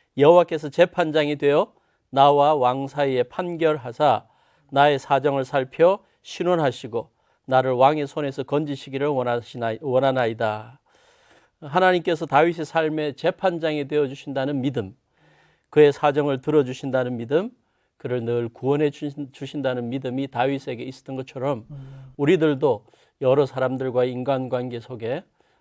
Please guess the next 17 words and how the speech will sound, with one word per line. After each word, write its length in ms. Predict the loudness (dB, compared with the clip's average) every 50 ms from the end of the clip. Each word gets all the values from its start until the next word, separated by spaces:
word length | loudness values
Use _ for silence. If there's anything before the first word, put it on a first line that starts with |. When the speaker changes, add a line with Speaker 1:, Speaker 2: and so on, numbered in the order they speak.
| _ _
Speaker 1:
하나님 500 | _ -10 -6 -4 -4 -4 -4 -6 -6 -6
앞에서 360 | -8 -8 -8 -10 -10 -10 -10
바르게 380 | -6 -4 0 0 2 2 2
살면서 680 | 0 -2 -6 -10 -10 -10 -14 -14 -14 -10 -10 -12 -12 -12 _ _ _ _ _ _ _ _
하나님이 400 | _ -12 -10 -8 -6 -6 -6 -6
늘 220 | -6 -6 -6 -8
지켜주시고 680 | -10 -14 -14 -10 -8 -8 -8 -8 -12 -14 -14 -10 -10 -10
구원해 420 | -8 -6 -4 -2 -2 -2 -4 -6
주신다는 480 | -8 -10 -14 -14 -12 -10 -8 -8 -10 -10
사실을 440 | -12 -12 -12 -12 -12 -16 -16 -14 -10
믿고 480 | -8 -10 -10 _ -4 -4 -4 -4 -4 _ _ _ _ _ _ _ _
살아가는 480 | _ -14 -10 -8 -6 -6 -8 -8 -10
것이 180 | -14 -16 -18 _
필요하지 420 | _ -14 -8 -8 -8 -6 -6 -6
않나 360 | -8 -8 -6 -6 -6 -6 -8
생각해 400 | -10 -14 -14 -8 -8 -6 -6 -8
봅니다. 500 | -10 -12 -14 -14 -16 -18 -20 -20 -20 -20